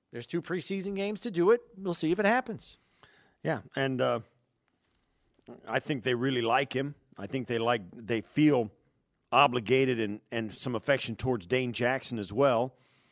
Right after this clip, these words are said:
Speaker 2: Uh, Christian Benford was a surprise at training camp last year, mostly, I think, uh, because of his personality and because of his physical size and gifts. Um, so they all bring something to the table that the club really likes.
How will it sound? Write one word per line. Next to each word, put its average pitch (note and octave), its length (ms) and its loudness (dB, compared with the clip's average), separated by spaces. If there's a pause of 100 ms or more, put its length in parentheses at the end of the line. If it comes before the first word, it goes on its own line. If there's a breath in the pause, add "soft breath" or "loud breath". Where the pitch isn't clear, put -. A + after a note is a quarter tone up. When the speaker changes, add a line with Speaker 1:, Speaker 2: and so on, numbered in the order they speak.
(240 soft breath)
Speaker 2:
Uh, G#2+ 140 -4
Christian B2 420 -2
Benford C3 380 0
was A2 220 -2
a F2+ 60 -12
surprise A#2+ 500 -2
at F2+ 80 -8
training C3 300 -4
camp G#2+ 300 -6
last A2 400 -4
year, B2 240 0
mostly, A#2 760 0
I C3 140 -2
think, G#2+ 340 -8 (520 soft breath)
uh, A2+ 120 0
because A2+ 400 -2
of F2 80 -8
his F#2+ 140 -8
personality B2+ 840 -4
and A#2+ 160 -6
because A2+ 280 -6
of G2+ 60 -10
his G#2 260 -6 (460)
physical A#2 340 -4
size G2+ 800 -2
and G2+ 180 -8
gifts. A2+ 400 -2 (480 soft breath)
Um, F#2+ 340 -6 (1000)
so C3 120 -2
they C3 120 6
all D#3+ 160 10
bring C#3+ 260 2
something C3 360 -2
to - 120 -4
the G#2+ 100 -4
table C3 500 -2
that G2+ 80 -8
the G#2 60 -10
club C3 300 -2
really A#2 300 0
likes. A2+ 560 -2